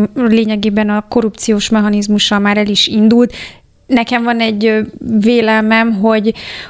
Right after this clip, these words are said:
hogy abból az irdatlan mennyiségű pénzből, ami az újjála-, újjáépítési alap,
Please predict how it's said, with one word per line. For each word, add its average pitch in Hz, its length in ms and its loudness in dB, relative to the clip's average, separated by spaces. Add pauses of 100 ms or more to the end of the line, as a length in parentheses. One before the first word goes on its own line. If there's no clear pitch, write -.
(100)
hogy 220 180 0
abból 214 320 2
az 208 400 2
irdatlan 226 500 0
mennyiségű 220 580 2
pénzből, 214 540 0
ami 208 180 0
az 208 120 0
újjála-, 214 560 2
újjáépítési 220 1000 0
alap, 220 500 2